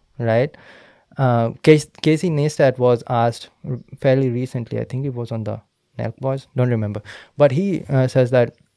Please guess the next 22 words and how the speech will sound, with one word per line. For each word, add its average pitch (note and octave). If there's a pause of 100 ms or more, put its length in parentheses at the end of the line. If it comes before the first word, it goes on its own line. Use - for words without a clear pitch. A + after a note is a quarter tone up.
(100)
"I C3+
have C3
always C3+
been B2
editing A#2 (140)
all A#2+
of A#2+
my A#2
videos," A2+
because A#2+
what A#2
he's C3
making A#2
is A2
vlog A2+
style A2
videos. A#2 (1040)
And A#2+
if C3+
he's C#3+
not B2+
editing, B2